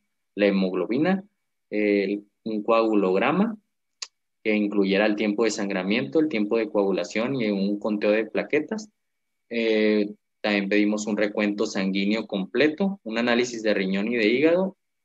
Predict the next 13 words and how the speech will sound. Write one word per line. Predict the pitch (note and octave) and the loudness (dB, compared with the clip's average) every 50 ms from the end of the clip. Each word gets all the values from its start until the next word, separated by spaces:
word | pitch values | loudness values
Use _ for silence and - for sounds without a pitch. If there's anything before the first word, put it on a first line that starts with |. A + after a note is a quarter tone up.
| _ _ _ | _ _ _
eh, | A2 A2 G#2+ G#2+ G#2 G#2 | -4 -2 0 0 0 0
un | G#2 G#2+ A2+ | -2 -2 -4
análisis | A2+ A#2 A2+ A#2 A#2 - A2+ | -4 -6 -6 -6 -8 -6 -4
de | A2 G#2 | -4 -2
glucosa | G2+ G2+ F#2+ - - G#2 G2+ G#2 A2+ | -2 -4 -6 -2 -2 -2 -2 0 -2
en | A2 G#2 | -6 -4
sangre | G#2+ C3 C#3 D3 D#3 E3+ F3+ F3+ F#3 F#3 - _ _ _ - | -2 -2 -2 0 0 -2 -2 -4 -4 -10 -14 _ _ _ -16
y, | G#2+ - A#2 A#2 | -14 -8 -8 -8
y | A2+ | -4
por | - G#2+ G#2+ | -2 -2 -2
último | A#2+ A#2+ - C#3 B2+ A2 | -2 -2 -6 -6 -4 -2
un | G#2+ G#2 G#2+ | -2 0 0
electrocardiograma. | G#2+ G#2+ G#2 G#2 G#2 - _ G2 G2 - - F2 F2 E2+ E2+ E2+ E2+ F2 E2+ E2+ - | 0 0 -2 -2 -4 -6 _ -8 -6 -4 -4 -4 -2 -2 -2 -2 -4 -6 -8 -10 -14